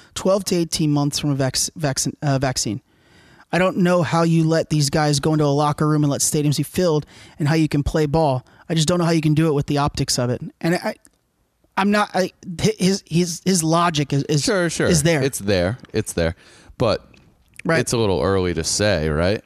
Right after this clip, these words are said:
Speaker 2: I mean,
Speaker 1: And, and,
Speaker 2: that's
Speaker 1: and
Speaker 2: the thing.
Speaker 1: for those of you don't, don't follow, like, uh, E S P N,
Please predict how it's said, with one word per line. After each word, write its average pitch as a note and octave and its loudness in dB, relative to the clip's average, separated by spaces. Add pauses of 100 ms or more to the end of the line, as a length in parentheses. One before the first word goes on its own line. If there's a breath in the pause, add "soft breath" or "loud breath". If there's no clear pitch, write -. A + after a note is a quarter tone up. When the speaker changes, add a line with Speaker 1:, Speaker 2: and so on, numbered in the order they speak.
(100)
Speaker 2:
I F2 -6
mean, E2 -4 (160)
Speaker 1:
And, A#3+ -2
and, A3 0
Speaker 2:
that's F#2 -2
Speaker 1:
and F#3 0
Speaker 2:
the - 0
thing. E2+ -4
Speaker 1:
for - -2
those G3 2
of F3+ 0
you F3 2
don't, E3+ -2
don't D#3 0
follow, D#3+ 0
like, D3 -4 (140)
uh, C#3 0 (260)
E E3 2
S D3+ 0
P F#3+ 0
N, F3 0